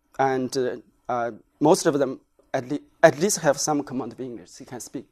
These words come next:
Maybe, uh, a lot of them, uh, don't speak fluent English, but they have some command of English, uh, because, uh,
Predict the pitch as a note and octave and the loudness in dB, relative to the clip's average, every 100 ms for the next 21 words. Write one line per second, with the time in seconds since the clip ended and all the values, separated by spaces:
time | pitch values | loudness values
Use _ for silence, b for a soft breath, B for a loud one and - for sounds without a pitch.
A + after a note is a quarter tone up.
0 | _ _ _ C3+ B2+ C3 A2 _ B B | _ _ _ -10 -8 -10 -12 _ B B
1 | B B A#2+ B2 A2 G#2 - _ _ - | B B -6 -6 -10 -18 -20 _ _ -20
2 | - - D#3 E3 D3+ C3 B2+ _ _ - | -12 -4 0 0 -2 -6 -8 _ _ -10
3 | B2+ B2 A#2 - D3+ D3 D3 - C3 - | -8 -6 -10 -6 -2 -2 -6 -10 -10 -10
4 | - D#3+ D#3 D3 C#3+ A#2+ C3 A#2+ C#3+ C3 | -2 0 0 -2 -4 -6 -8 -8 -10 -10
5 | C3+ - D3+ D#3+ - B2+ A#2 A#2 A#2+ F2+ | -12 -10 -8 -8 -8 -10 -8 -8 -10 -12
6 | - _ A#2 A2 G2+ - D3 C3 - b | -20 _ -18 -18 -18 -12 -10 -10 -14 b
7 | b b b A#2+ A2+ A2+ | b b b -12 -10 -10